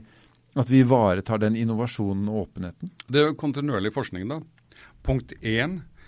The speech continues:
Speaker 2: og det som er det avgjørende, det er jo, virker det?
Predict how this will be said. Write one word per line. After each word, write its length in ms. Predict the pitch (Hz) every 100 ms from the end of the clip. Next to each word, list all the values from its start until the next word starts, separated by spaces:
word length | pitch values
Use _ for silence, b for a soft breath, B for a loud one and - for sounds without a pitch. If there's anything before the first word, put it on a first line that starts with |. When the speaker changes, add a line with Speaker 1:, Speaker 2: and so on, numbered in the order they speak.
| b b - 131 120
Speaker 2:
og 180 | - 127
det 140 | 117
som 140 | - 120
er 80 |
det 80 | 120
avgjørende, 640 | 107 87 82 90 90 120 156
det 120 | 123 123
er 280 | 117 107 98
jo, 220 | 101 113
virker 640 | 123 113 135 - - 90
det? 100 | 110